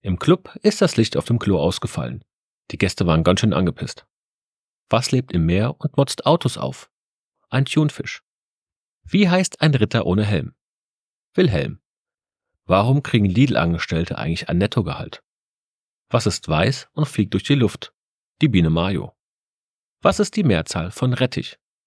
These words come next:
Meerrettich. Was kommt aus einer kaputten Kaffeemaschine? Ein Cappuccino. Was passiert, wenn sich zwei Rentner streiten?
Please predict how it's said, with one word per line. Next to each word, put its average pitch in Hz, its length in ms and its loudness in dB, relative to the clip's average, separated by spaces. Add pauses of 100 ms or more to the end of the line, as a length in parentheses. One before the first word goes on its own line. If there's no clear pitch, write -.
(240)
Meerrettich. 127 640 0 (760)
Was - 260 -2
kommt 131 300 0
aus 117 160 2
einer 117 180 4
kaputten - 460 0
Kaffeemaschine? 95 720 0 (400)
Ein 123 160 2
Cappuccino. - 640 -2 (880)
Was 135 220 2
passiert, 135 520 0 (100)
wenn 87 140 4
sich 82 140 -2
zwei 95 240 2
Rentner 98 280 2
streiten? 123 500 -2